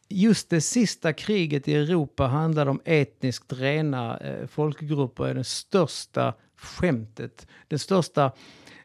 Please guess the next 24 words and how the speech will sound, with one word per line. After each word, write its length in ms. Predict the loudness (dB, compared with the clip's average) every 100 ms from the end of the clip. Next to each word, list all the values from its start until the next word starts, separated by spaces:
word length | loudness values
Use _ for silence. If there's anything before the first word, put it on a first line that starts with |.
| -8
eh, 220 | -2 0
eh, 420 | 0 0 0 0 -2
så 160 | -2
att 100 | -2
säga, 360 | 0 2 2 0 -6 _
fadäsen 680 | -6 2 6 6 6 4 0
som 160 | 0 2
någon 320 | 2 2 2
någonsin 360 | 2 0 -2 -4
kunde 240 | -4 -6
komma 240 | -4 -6
på, 240 | 2 2 4
med 180 | 2 2
tanke 360 | 2 2 -2
på 300 | 0 0 2
att 200 | 0 -4
om, 200 | -2 -2 -4 -10 -20 -8
om 160 | -2 2
alla 240 | 4 4
gjorde 240 | 4 2 0
ett 100 | -2 -2
D 120 | 0
N 140 | 2 2
A-test 800 | 0 0 0 0 -6 -12 -20